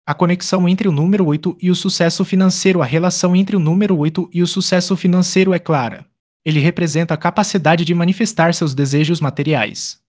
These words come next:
Quando você alinha suas ações com a energia desse número, as oportunidades começam a aparecer. Aspecto,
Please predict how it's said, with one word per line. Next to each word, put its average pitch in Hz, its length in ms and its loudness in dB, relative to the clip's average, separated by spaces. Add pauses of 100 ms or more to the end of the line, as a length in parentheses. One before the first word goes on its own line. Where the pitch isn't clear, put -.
Quando 175 200 0
você 196 240 0
alinha 190 280 2
suas 202 280 -2
ações 165 360 0
com 170 140 -4
a 160 60 0
energia 180 340 2
desse 147 300 -2
número, 185 500 2
as 151 160 -2
oportunidades 180 800 0
começam 190 480 2
a 180 40 0
aparecer. 123 680 -4 (340)
Aspecto, 143 560 -4